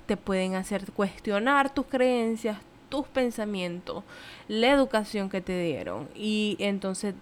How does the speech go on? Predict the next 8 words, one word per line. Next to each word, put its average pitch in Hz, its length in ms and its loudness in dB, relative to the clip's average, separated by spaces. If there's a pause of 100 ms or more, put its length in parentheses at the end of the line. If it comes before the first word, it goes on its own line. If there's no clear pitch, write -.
quiero 185 340 0
que 185 360 -2
tenga 180 280 0
como 180 380 -2
ese, 196 540 -2 (400)
esa 196 300 2
idea, 247 460 6
obviamente, 196 800 4